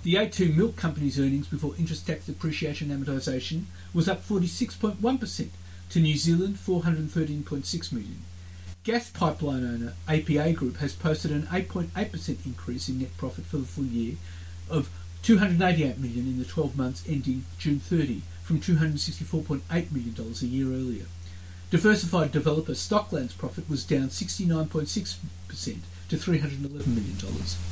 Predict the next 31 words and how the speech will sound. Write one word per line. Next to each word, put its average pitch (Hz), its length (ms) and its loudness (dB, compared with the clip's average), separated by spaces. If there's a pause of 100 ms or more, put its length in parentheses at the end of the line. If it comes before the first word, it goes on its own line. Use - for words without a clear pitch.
(440)
Global 185 360 4
Engineering 165 480 0
Group 143 240 0
Worley's 160 460 2
annual 120 340 -4
net - 280 -10
profits - 340 -8
more 160 180 4
than 143 140 0
doubled 165 420 2 (320)
to 165 80 0
one 156 200 0
hundred 156 240 2
fifty-one 143 440 -2
point 143 240 -6
nine 165 260 4
million 110 240 0
dollars - 400 -8
on 151 80 -4
the 131 60 -2
back 151 200 -4
of 143 80 -2
a 135 40 -4
four 185 240 -2
point 147 260 -4
six - 200 -6
billion 127 260 -2
dollar 120 180 -4
U 127 260 -2
S - 120 -6
acquisition. 127 580 -6